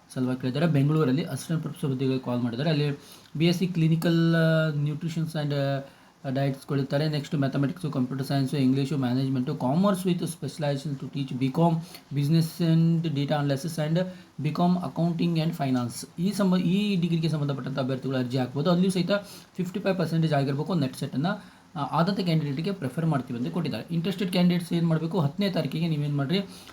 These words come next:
ಹನ್ನೊಂದು ಗಂಟೆಗೆ ಅಥವಾ ಅವ್ರ ವೆಬ್ಸೈಟ್ ಕೊಟ್ಟಿದ್ದಾರೆ ಡಬ್ಲ್ಯೂ ಡಬ್ಲ್ಯೂ ಡಾಟ್ ಬಿ ಎಮ್ ಎಸ್ ಸಿ ಡಬ್ಲ್ಯೂ ಡಾಟ್ ಎಜು ಇ ಡಿ ಯು ಡಾಟ್ ಇನ್ಗೆ ನೀವೇನು ಮಾಡ್ಬೋದು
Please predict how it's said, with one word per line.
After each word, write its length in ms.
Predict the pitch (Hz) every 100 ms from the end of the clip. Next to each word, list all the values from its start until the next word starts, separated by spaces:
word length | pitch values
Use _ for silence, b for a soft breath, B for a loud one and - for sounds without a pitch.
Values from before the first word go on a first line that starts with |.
| B
ಹನ್ನೊಂದು 320 | 151 185 208 185
ಗಂಟೆಗೆ 320 | 151 123 120
ಅಥವಾ 340 | - 135 175
ಅವ್ರ 180 | 170 165
ವೆಬ್ಸೈಟ್ 380 | 143 139 214 208
ಕೊಟ್ಟಿದ್ದಾರೆ 300 | 165 127 117
ಡಬ್ಲ್ಯೂ 300 | 127 139 147
ಡಬ್ಲ್ಯೂ 240 | 139 147
ಡಾಟ್ 260 | 165 196 170
ಬಿ 360 | 135 160 175 175
ಎಮ್ 240 | 160 175
ಎಸ್ 400 | 160 160 - - - B B B
ಸಿ 360 | - 196 214 - 147
ಡಬ್ಲ್ಯೂ 240 | 147 156
ಡಾಟ್ 300 | 147 143 139 -
ಎಜು 160 | 156 165 180 - - - 190
ಇ 260 | 175 185 180 - 165
ಡಿ 300 | 160 165 165
ಯು 180 | 175 185
ಡಾಟ್ 240 | 147 143 143
ಇನ್ಗೆ 400 | 165 160 170 180 B B B _ _ -
ನೀವೇನು 260 | 147 151
ಮಾಡ್ಬೋದು 420 | 147 135 165 208